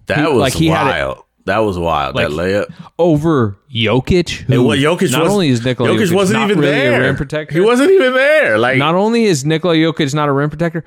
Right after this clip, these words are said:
Speaker 2: Draymond Green has literally had T N T segments
Speaker 1: Yeah.
Speaker 2: where he's broken
Speaker 1: Ripping his
Speaker 2: down
Speaker 1: defense,
Speaker 2: how
Speaker 1: yeah.
Speaker 2: much of a, yeah, how much Jokic isn't. So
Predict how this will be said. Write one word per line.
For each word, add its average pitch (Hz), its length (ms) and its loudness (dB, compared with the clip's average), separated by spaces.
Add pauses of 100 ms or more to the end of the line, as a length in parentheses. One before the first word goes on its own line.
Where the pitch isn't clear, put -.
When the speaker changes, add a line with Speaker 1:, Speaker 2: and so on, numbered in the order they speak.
(140)
Speaker 2:
Draymond 143 460 0
Green 139 180 0
has 120 180 0
literally 127 420 0 (180)
had 143 280 -4
T 196 180 2
N 170 100 2
T 180 200 0
segments 175 520 0
Speaker 1:
Yeah. - 100 -6
Speaker 2:
where 262 140 0
he's 269 140 2
broken 269 380 -2
Speaker 1:
Ripping 202 140 0
his - 80 0
Speaker 2:
down 311 340 0
Speaker 1:
defense, 220 200 -2
Speaker 2:
how 170 120 0
Speaker 1:
yeah. 165 60 0
Speaker 2:
much 156 220 0
of 160 200 -4
a, 147 140 -6
yeah, 113 500 -2 (260)
how 147 140 -4
much 139 240 -2
Jokic 123 400 -2
isn't. 107 320 -8
So 131 500 2